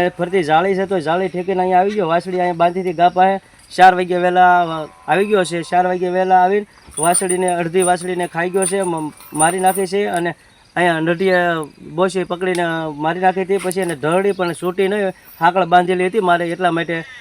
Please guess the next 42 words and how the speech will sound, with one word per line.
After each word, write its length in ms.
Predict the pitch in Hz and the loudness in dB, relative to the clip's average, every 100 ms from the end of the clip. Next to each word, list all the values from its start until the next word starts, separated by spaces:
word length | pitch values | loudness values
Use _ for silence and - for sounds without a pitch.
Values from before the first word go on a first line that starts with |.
| - | -10
તો 120 | 170 | -4
વાસળી 300 | 165 180 185 | 0 0 0
પછી 300 | 180 180 190 165 | -4 -4 -4 0
સવારમાં 320 | 180 180 180 | 0 2 -2
મેં 140 | 180 160 | -2 -2
જાગ્યો 240 | 170 180 | -2 -2
ત્યારે 220 | 185 180 | -4 -4
મેં 120 | 180 165 | -4 -4
જોયું 200 | 165 190 | -4 -4
તો 140 | 175 | -4
દીપડો 340 | 156 175 185 180 | -6 -6 -2 -2
હતો, 120 | 190 | -2
પછી 220 | 175 180 | -6 -6
મેં 120 | 175 | -6
ફોરેસ્ટ 260 | 151 175 170 | -6 -8 -6
ખાતાવાળાની 460 | 175 175 175 170 160 | -4 -2 -2 -4 -4
ગાડી 200 | 165 160 | -6 -4
બોલાવી 280 | 160 180 196 | 0 4 4
હતી, 180 | 196 202 - - - - | 4 0 -4 -20 -20 -6
તો 80 | 165 | -4
ફોરેસ્ટ 300 | 170 180 180 | 0 0 0
ખાતાવાળા 380 | 180 180 180 170 | 2 4 4 2
બધા 180 | 180 151 | 0 0
ભાઈઓ 180 | 170 170 | 0 4
આવ્યા 220 | 156 180 | 4 4
હતા 220 | 190 190 175 | 4 4 4
અને 160 | 170 170 165 - - | 0 -4 -6 -12 -12
આ 80 | 170 | -8
બધું 300 | 156 180 175 | -4 -2 0
રિપોર્ટ 260 | 170 185 156 | -2 -4 -4
કરી 200 | 170 185 | -4 0
ગયા 180 | 190 | 0
છે, 200 | 180 196 | 0 -2
ફોટા 320 | 185 - 170 165 | -4 -4 -2 0
પાડી 240 | 180 185 | 0 0
ગયા 160 | 185 180 | 0 0
છે, 100 | 185 | -2
વીડિયો 260 | 160 165 | -4 -4
પણ 160 | 165 160 | -6 -8
બનાવી 260 | 165 185 190 | -2 0 0
ગયા 140 | 185 | 0
છે. 140 | 180 | 0